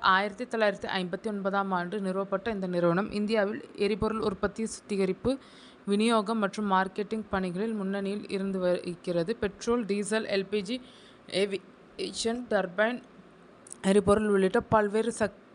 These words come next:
எரிசக்தி தயாரிப்புகளை நாடு முழுவதும் விநியோகித்தும் வருகிறது.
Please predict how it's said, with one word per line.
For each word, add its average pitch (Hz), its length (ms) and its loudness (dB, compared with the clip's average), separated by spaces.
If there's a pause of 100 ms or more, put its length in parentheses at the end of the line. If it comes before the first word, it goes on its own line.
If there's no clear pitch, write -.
(100)
எரிசக்தி 214 520 -2
தயாரிப்புகளை 185 680 2
நாடு 196 360 2
முழுவதும் 196 500 -2
விநியோகித்தும் 190 680 -2
வருகிறது. 170 460 -2